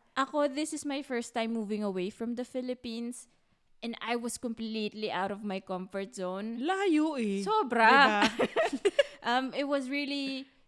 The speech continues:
Speaker 1: rough and challenging in my first year. Um, but luckily, my partner got here three months before me. So everything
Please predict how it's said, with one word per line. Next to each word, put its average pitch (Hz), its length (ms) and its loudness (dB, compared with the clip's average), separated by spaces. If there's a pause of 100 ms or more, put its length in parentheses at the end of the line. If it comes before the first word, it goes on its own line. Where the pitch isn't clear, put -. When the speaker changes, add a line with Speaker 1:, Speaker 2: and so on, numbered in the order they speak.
(240)
Speaker 1:
rough 240 560 -2
and 226 240 -4
challenging 214 880 -4 (160)
in 226 160 -6
my 214 100 -4
first 214 380 -12
year. 208 320 -8 (480)
Um, 247 320 -2
but 254 220 0 (440)
luckily, 233 720 0
my 233 180 0
partner 208 420 -6
got 208 280 -2
here 202 280 -2
three 220 220 -4
months 196 300 -4
before 196 320 -6
me. 185 160 -8
So 196 220 -8
everything 208 760 -6